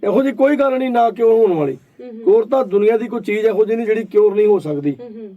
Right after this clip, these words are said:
Speaker 1: But ਇਹ ਆ ਵੀ ਸਭ ਤੋਂ ਪਹਿਲਾਂ ਤੁਹਾਡੇ ਅੰਦਰ ਦਾ ਜਜ਼ਬਾ, ਤੁਹਾਡਾ ਜਨੂੰਨ
Speaker 2: ਹੂੰ।
Speaker 1: ਕਾਮਲ ਹੋਵੇ।
Speaker 2: ਹੂੰ।
Speaker 1: ਤੁਹਾਨੂੰ ਆਪਣੇ ਗੁਰੂ ਪੀਰ ਮੁਰਸ਼ਿਦ ਦੇ ਉੱਤੇ ਯਕੀਨ ਪੂਰਾ ਹੋਵੇ।
Speaker 2: ਹੂੰ।
Speaker 1: ਤੁਹਾਨੂੰ ਆਪਣੀਆਂ ਐਨਰਜੀਜ਼ ਦੇ ਉੱਤੇ ਯਕੀਨ ਹੋਵੇ
Speaker 2: ਹੂੰ।
Speaker 1: ਕਿ ਮੇਰੇ ਗੁਰੂ ਨਾਨਕ ਸਾਹਿਬ ਤੋਂ ਵੱਡਾ ਕੋਈ ਨਹੀਂ,
Speaker 2: ਹੂੰ।
Speaker 1: ਮੇਰੇ ਬਾਬਾ ਫਰੀਦ ਸਾਹਿਬ ਤੋਂ ਵੱਡਾ ਕੋਈ ਨਹੀਂ।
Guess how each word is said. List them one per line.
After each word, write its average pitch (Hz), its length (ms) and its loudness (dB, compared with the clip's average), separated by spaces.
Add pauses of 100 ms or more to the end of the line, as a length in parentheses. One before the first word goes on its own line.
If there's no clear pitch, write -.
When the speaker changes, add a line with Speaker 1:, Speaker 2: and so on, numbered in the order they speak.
Speaker 1:
But 202 180 2
ਇਹ 226 60 4
ਆ 247 60 -4
ਵੀ 254 100 -4
ਸਭ 220 260 -4
ਤੋਂ 254 120 0
ਪਹਿਲਾਂ 233 240 -2
ਤੁਹਾਡੇ 185 380 -2
ਅੰਦਰ 202 160 0
ਦਾ 220 140 0
ਜਜ਼ਬਾ, 185 400 -2
ਤੁਹਾਡਾ 185 400 -2
ਜਨੂੰਨ 165 360 -4 (280)
Speaker 2:
ਹੂੰ। 240 240 -16 (460)
Speaker 1:
ਕਾਮਲ 190 300 0
ਹੋਵੇ। 147 240 -2 (560)
Speaker 2:
ਹੂੰ। 220 80 -20
Speaker 1:
ਤੁਹਾਨੂੰ 202 320 0
ਆਪਣੇ 226 240 0
ਗੁਰੂ 208 240 -2
ਪੀਰ 208 220 0
ਮੁਰਸ਼ਿਦ 190 320 -2
ਦੇ 185 100 2
ਉੱਤੇ 185 160 2
ਯਕੀਨ 175 360 0
ਪੂਰਾ 165 280 0
ਹੋਵੇ। 147 300 -4 (160)
Speaker 2:
ਹੂੰ। 233 280 -16
Speaker 1:
ਤੁਹਾਨੂੰ 202 300 2
ਆਪਣੀਆਂ 220 300 2
ਐਨਰਜੀਜ਼ 190 420 -2
ਦੇ 196 60 4
ਉੱਤੇ 185 160 0
ਯਕੀਨ 165 380 -2
ਹੋਵੇ 143 240 -6
Speaker 2:
ਹੂੰ। - 400 -20
Speaker 1:
ਕਿ 208 80 -6
ਮੇਰੇ 190 240 4
ਗੁਰੂ 196 160 -2
ਨਾਨਕ 180 220 -2
ਸਾਹਿਬ 180 240 -4
ਤੋਂ 190 100 -2
ਵੱਡਾ 151 220 -2
ਕੋਈ 143 200 -4
ਨਹੀਂ, 135 160 -8 (240)
Speaker 2:
ਹੂੰ। 226 240 -16
Speaker 1:
ਮੇਰੇ 175 180 2
ਬਾਬਾ 175 260 0
ਫਰੀਦ 180 280 -6
ਸਾਹਿਬ 196 260 -2
ਤੋਂ 202 100 0
ਵੱਡਾ 156 240 -2
ਕੋਈ 143 200 -8
ਨਹੀਂ। 135 120 -10